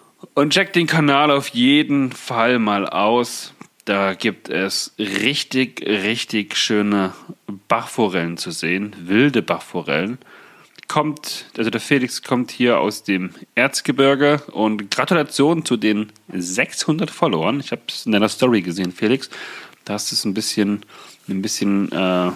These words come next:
bedankt dafür auch. Das letzte Bild ist übrigens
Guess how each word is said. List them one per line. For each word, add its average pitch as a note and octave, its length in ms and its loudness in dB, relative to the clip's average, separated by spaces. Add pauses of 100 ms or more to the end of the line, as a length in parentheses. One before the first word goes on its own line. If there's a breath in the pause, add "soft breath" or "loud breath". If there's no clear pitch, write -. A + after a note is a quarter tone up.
(140)
bedankt G2+ 380 -2
dafür C#3+ 300 0
auch. D#3 280 2 (400 loud breath)
Das - 160 -6
letzte C3+ 280 2
Bild C3+ 180 4
ist B2 140 -2
übrigens A#2 540 -2